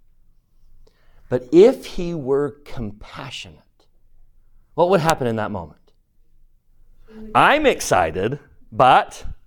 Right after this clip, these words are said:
Speaker 2: He would be sad.
Speaker 1: she is devastated. She is devastated that he doesn't like her.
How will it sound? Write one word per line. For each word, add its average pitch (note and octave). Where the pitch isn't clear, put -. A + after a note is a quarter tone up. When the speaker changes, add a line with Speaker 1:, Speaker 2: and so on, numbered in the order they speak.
Speaker 2:
He A3+
would A3
be A3
sad. A#3
Speaker 1:
she F3+
is E3
devastated. C3+
She G#3+
is E3+
devastated C#3+
that A#2+
he A#2
doesn't G2+
like F#2
her. -